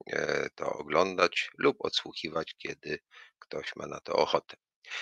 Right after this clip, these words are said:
E, wszystkich tych, którzy po raz pierwszy z nami tutaj się spotykają, informuję, że to jest miejsce, gdzie można zadawać pytania. No, w przypadku nagrania to raczej pisemnie, przez mail lub czat.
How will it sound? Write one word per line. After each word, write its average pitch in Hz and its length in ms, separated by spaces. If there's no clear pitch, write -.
E, 78 360
wszystkich - 580
tych, - 520
którzy 78 360
po - 180
raz - 200
pierwszy - 540
z - 80
nami 78 320
tutaj - 360
się - 160
spotykają, - 640
informuję, 85 680
że 67 100
to - 120
jest - 200
miejsce, 92 600
gdzie 78 300
można 80 320
zadawać 73 400
pytania. - 560
No, - 140
w - 20
przypadku - 400
nagrania 80 520
to 76 160
raczej 73 500
pisemnie, 76 640
przez - 240
mail 76 320
lub - 320
czat. - 360